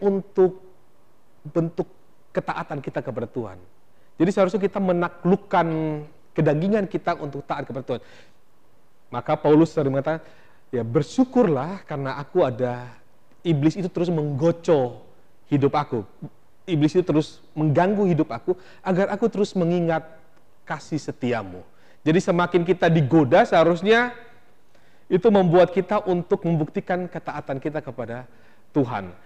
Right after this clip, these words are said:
Dan tidak, eh, gue tidak ingin, eh, membuat seolah-olah masalah-masalah itu, eh, gampang, tapi gue lebih melihat bahwa mungkin saja persoalan-persoalan kecil itu,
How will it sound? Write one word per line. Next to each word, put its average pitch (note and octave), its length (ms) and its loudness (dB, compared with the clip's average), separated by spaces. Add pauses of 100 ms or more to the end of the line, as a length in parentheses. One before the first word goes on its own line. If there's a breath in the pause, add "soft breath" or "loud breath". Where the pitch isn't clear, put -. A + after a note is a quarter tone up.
(160 soft breath)
Dan C#3 400 -2 (1040 soft breath)
tidak, D#3 400 4 (160)
eh, D3 480 6 (400 loud breath)
gue E3+ 160 4
tidak D3+ 240 4
ingin, C#3+ 240 2
eh, C3 960 2 (560)
membuat D3+ 480 2
seolah-olah D3 400 4
masalah-masalah C3+ 800 -2
itu, C#3+ 400 0
eh, A2+ 400 -6
gampang, C#3+ 480 -4 (400 soft breath)
tapi F3 320 2
gue G#3 140 8 (100)
lebih F3+ 160 6
melihat F3 240 4
bahwa D#3+ 320 4 (240 loud breath)
mungkin B3+ 320 2
saja G3 240 4
persoalan-persoalan F#3 720 0
kecil A#3 400 2
itu, F#3+ 400 2